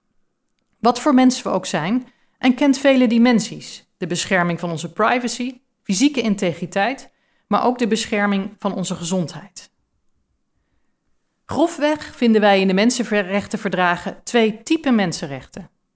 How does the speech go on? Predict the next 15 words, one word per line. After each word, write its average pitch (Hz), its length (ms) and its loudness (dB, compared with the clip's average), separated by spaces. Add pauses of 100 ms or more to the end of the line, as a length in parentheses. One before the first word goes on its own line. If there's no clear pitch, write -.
(1120)
Ten 226 160 4
eerste 294 280 2
zijn 233 220 2
er 202 100 2
de 185 80 0
zogenaamde 165 540 0
burger- 202 360 2
en 156 100 -6
politieke 151 480 -6
rechten, 240 400 -6 (360)
gerelateerd 196 720 0
aan 165 320 -6
klassieke 208 540 0
grondrechten, 226 640 -2
vrijheidsrechten. 226 920 0